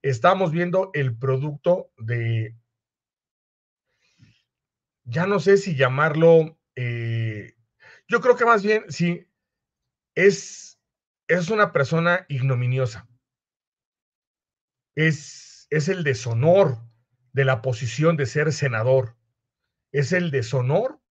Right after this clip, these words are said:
de representar a los mexicanos de una forma tan, tan vulgar,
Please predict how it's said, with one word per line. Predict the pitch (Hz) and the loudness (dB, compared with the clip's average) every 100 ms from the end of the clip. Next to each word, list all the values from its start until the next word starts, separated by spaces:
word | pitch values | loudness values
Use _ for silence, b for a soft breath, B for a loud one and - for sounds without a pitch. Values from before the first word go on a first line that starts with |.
| _ _ _ _ - | _ _ _ _ -4
de | 131 135 | 2 2
representar | 131 117 131 113 127 151 180 | 2 0 -2 -2 -2 2 4
a | |
los | 165 113 | 2 -2
mexicanos | 113 120 139 147 131 | -4 -4 -2 -2 -2
de | |
una | 156 139 | -2 -2
forma | 151 143 139 - | -4 -4 -4 -6
tan, | 120 107 107 101 - _ _ _ - | -10 -8 -8 -10 -14 _ _ _ -4
tan | 131 131 | 0 0
vulgar, | 107 107 110 127 127 113 - | 0 -4 0 2 2 0 -10